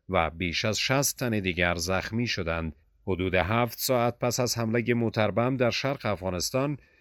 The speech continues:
یک مهاجم دیگر با استفاده از یک موتر نظامی نوع هاموی،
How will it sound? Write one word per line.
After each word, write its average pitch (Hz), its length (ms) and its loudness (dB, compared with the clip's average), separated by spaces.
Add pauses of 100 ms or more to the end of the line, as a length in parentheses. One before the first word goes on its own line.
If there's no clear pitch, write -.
(160)
یک 90 220 4
مهاجم 98 420 0
دیگر 127 340 2
با 143 160 2
استفاده 127 480 0
از 131 200 2
یک 123 160 2
موتر 120 460 0
نظامی 110 680 0
نوع 95 360 -2
هاموی، 95 600 -4